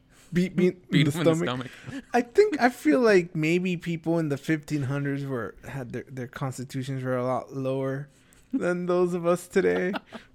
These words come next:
Speaker 1: <laughs> Getting beat in the stomach might just take them down.
Speaker 2: As they dance on a bridge before it
Speaker 1: Yeah.
Speaker 2: collapses. So is, is there a, a moment, like, a, or at what moment does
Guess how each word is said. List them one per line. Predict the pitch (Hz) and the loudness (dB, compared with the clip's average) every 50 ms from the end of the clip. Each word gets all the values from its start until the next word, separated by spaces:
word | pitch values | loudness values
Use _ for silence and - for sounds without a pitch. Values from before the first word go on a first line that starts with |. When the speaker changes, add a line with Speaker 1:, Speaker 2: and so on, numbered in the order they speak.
| - - - - - | -20 -20 -20 -20 -20
Speaker 1:
<laughs> | - - - - - - - - _ _ - - 185 | -12 -10 -10 -10 -8 -8 -10 -10 _ _ -2 -2 2
Getting | 156 180 175 175 175 160 | 4 4 4 4 2 0
beat | 170 180 160 | -2 -2 -2
in | 175 185 | -2 -2
the | 170 165 | -2 -4
stomach | - - - 170 170 165 156 120 | -2 0 0 0 2 0 -2 -2
might | 156 156 147 135 | -4 -4 -4 -4
just | - - 143 - | -6 -10 -10 -6
take | - 151 147 139 | -4 -4 -4 -2
them | 147 147 143 131 | -4 -4 -4 -4
down. | 135 127 135 143 151 165 165 - _ _ _ _ _ _ _ _ _ _ | -4 -6 -6 -6 -6 -8 -10 -12 _ _ _ _ _ _ _ _ _ _
Speaker 2:
As | - 98 | -18 -14
they | 101 113 | -14 -12
dance | 104 101 110 107 - - | -10 -10 -12 -12 -12 -14
on | 107 101 | -14 -12
a | 101 | -10
bridge | 95 104 113 110 107 | -8 -6 -6 -6 -8
before | 107 107 - 117 113 107 | -10 -10 -8 -8 -8 -8
it | - - | -8 -8
Speaker 1:
Yeah. | 117 117 | -6 -4
Speaker 2:
collapses. | 160 151 104 - 123 120 117 - _ _ _ _ _ | -2 -2 -2 -4 -6 -12 -12 -16 _ _ _ _ _
So | - - 143 139 135 135 127 - - - - | -12 -6 -4 -2 -2 -2 -2 -4 -8 -12 -10
is, | - 156 143 - | -10 -10 -8 -8
is | - 156 147 | -10 -10 -8
there | 156 170 190 190 | -8 -8 -8 -6
a, | 180 139 - _ - | -8 -8 -10 _ -14
a | - 120 | -12 -10
moment, | 117 117 113 120 120 131 139 139 139 135 135 - - - _ _ _ _ _ _ _ _ _ _ _ _ _ _ _ | -8 -8 -6 -6 -6 -4 -4 -4 -6 -8 -8 -12 -16 -20 _ _ _ _ _ _ _ _ _ _ _ _ _ _ _
like, | - 113 - - | -14 -12 -10 -10
a, | 107 - - 110 - | -12 -12 -14 -14 -12
or | - 120 117 113 - - | -10 -8 -8 -8 -8 -8
at | - 117 | -10 -10
what | 101 131 165 165 - - | -8 -6 -8 -8 -6 -6
moment | 123 127 127 131 127 117 113 - | -6 -4 -4 -4 -4 -6 -8 -8
does | 117 113 110 104 - - | -8 -8 -8 -10 -14 -18